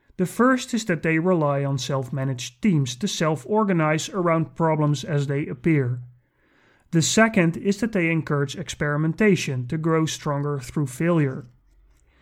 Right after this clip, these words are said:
And the third is that they spend effort to learn from failure through single and double loop learning. Taken together, organizations develop the skills, technologies, and practices to not only survive the uncertainty of complexity,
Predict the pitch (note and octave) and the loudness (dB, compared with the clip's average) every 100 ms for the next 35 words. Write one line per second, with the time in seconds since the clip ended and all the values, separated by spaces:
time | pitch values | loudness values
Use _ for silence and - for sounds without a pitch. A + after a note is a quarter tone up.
0 | _ - G3 G3 G3 - B3 C#4 A#3+ G#3+ | _ 0 4 6 4 4 2 4 2 -2
1 | F#3 G#3 G3+ - F3 E3+ E3+ E3+ C#3+ D#3 | -4 -2 -2 0 0 0 0 -4 -2 -4
2 | C#3+ D#3+ E3+ B3 G3 C3+ - C#3 B2 D3 | -2 0 4 4 4 0 -2 -4 -2 0
3 | D3 D3+ F3+ F3 - F3 E3 E3+ D#3 D#3 | 2 2 0 -2 -2 -2 0 0 2 2
4 | D#3 - D3 C#3 D3 C#3 C#3 C3 D#3 E3 | 0 0 0 0 -2 0 0 -2 0 2
5 | D#3 C3 B2 B2 - - _ _ _ _ | 2 0 -2 -4 -10 -20 _ _ _ _
6 | _ _ _ _ _ - - A#3+ B3+ C4 | _ _ _ _ _ -6 2 2 4 2
7 | A3+ D#3+ F3+ D3 C3+ D3 - _ - F#3+ | 4 6 6 6 0 -6 -18 _ 2 4
8 | G#3+ G#3+ F3 D#3 D3 E3+ D3+ D#3 D#3+ D3 | 6 4 4 2 2 0 0 0 0 -2
9 | E3 F3 - A#3 E3 C#3 - - F#3+ F#3 | -4 -6 0 2 2 0 -6 -4 -2 0
10 | E3+ E3+ D3 D#3+ - F#3 D#3 F3 F3 E3+ | 2 2 2 0 -2 -6 -4 -2 -4 -4
11 | D3+ D#3 - F3 E3+ F3 - G3 G#3 F#3 | -6 -6 -2 0 2 0 0 2 4 2
12 | - D#3+ C#3 D#3+ F#3+ F#3 D#3+ D3+ - F#3+ | 0 -2 0 0 0 0 -2 0 0 0
13 | F#3 D#3 D#3 D#3+ F3 - C#3+ F3+ A#3+ A#3 | 0 0 -2 -2 -6 -4 -4 0 0 -2
14 | E3 C#3+ C#3 | -2 -2 -4